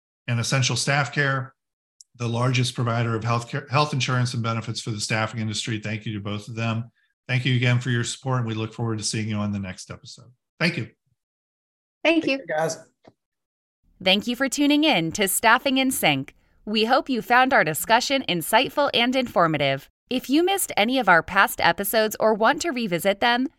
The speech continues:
Speaker 4: you can find recordings of our discussions on popular podcast platforms like Spotify and Apple Podcasts, as well as on our website.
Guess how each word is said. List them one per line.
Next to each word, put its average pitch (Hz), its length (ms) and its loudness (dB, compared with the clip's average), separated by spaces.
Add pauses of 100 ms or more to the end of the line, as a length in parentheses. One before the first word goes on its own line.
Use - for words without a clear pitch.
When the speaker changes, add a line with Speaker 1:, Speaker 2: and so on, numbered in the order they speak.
(200)
Speaker 4:
you 233 140 -2
can 269 160 4
find 226 240 4
recordings 240 560 2
of 185 140 4
our 175 100 4
discussions 208 640 0
on 180 160 0
popular 285 420 0
podcast 196 540 2
platforms 240 540 2
like 165 180 0
Spotify 220 640 4
and 180 120 0
Apple 160 240 2
Podcasts, 202 840 2 (140)
as 226 240 2
well 262 180 6
as 359 140 2
on 277 120 6
our 254 120 2
website. 151 540 0